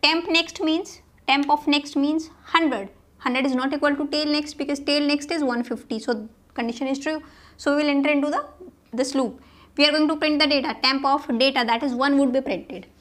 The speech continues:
Now temp is equal to temp next. In temp next we have hundred. So now in temp we have hundred. We are going to move this temp now. Now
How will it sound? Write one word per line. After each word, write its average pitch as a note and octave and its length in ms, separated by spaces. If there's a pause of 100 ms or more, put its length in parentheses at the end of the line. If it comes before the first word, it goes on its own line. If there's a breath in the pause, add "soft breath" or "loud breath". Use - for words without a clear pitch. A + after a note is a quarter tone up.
(460 loud breath)
Now E4+ 440
temp D4+ 220
is D4 120
equal C#4+ 220
to C#4+ 200
temp A#3 280
next. A#3+ 440
In B3+ 240
temp C#4 280
next C#4 280
we C4+ 160
have C#4 200
hundred. D4 400
So - 120
now C4 220
in C4 160
temp C#4 340
we B3+ 140
have C4+ 220
hundred. A3 400
We A#3+ 100
are B3 80
going A#3+ 160
to B3+ 120
move B3 380
this A#3+ 220
temp A#3 320
now. G3 340
Now A3+ 140